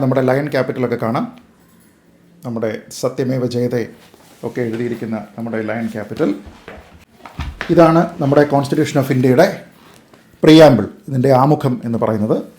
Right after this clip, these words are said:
ഇത് ഒറിജിനൽ വേർഷനാണ്. അതായത് നമ്മുടെ മഹാരഥന്മാരായിട്ടുള്ള ഡോക്ടർ ബി ആർ അംബേദ്കർ ആയിക്കോട്ടെ, ജവഹർലാൽ നെഹ്റു ആയിക്കോട്ടെ, ഇവരെല്ലാവരും തന്നെ ചേർന്ന് തയ്യാറാക്കിയിരിക്കുന്ന പ്രിയാമ്പിളിൽ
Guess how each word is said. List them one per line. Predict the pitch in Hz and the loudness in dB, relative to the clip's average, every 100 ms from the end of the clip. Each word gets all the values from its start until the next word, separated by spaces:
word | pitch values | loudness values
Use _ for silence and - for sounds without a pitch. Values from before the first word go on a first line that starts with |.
| _ _ _ _ _ _ - | _ _ _ _ _ _ 2
ഇത് | 160 170 170 | 6 6 6
ഒറിജിനൽ | 156 170 202 180 | 4 6 6 6
വേർഷനാണ്. | 139 135 113 101 208 - | 4 2 -4 -4 -6 -4
അതായത് | 131 131 139 | 0 2 2
നമ്മുടെ | 135 143 135 | 2 2 2
മഹാരഥന്മാരായിട്ടുള്ള | 120 139 143 139 139 135 135 127 135 131 | 2 0 0 0 0 0 0 2 2 2
ഡോക്ടർ | 123 131 120 | 2 0 0
ബി | 120 127 | 2 4
ആർ | 123 | 4
അംബേദ്കർ | 117 120 131 117 | 2 0 0 0
ആയിക്കോട്ടെ, | 110 113 117 135 135 - _ | 0 -2 -2 -2 -4 -12 _
ജവഹർലാൽ | 127 123 123 127 123 | -4 -2 2 2 2
നെഹ്റു | 113 123 120 | 0 2 2
ആയിക്കോട്ടെ, | 117 120 110 147 | 0 -4 -2 0
ഇവരെല്ലാവരും | 135 127 131 139 139 131 | 0 0 2 2 2 0
തന്നെ | 127 123 | -2 -2
ചേർന്ന് | 123 127 147 147 | 0 0 0 0
തയ്യാറാക്കിയിരിക്കുന്ന | 120 131 123 117 120 110 120 127 202 - - - _ _ - | 0 2 2 0 -4 -6 -4 -2 -2 -6 -18 -20 _ _ 0
പ്രിയാമ്പിളിൽ | 160 175 202 190 180 | 6 10 10 8 4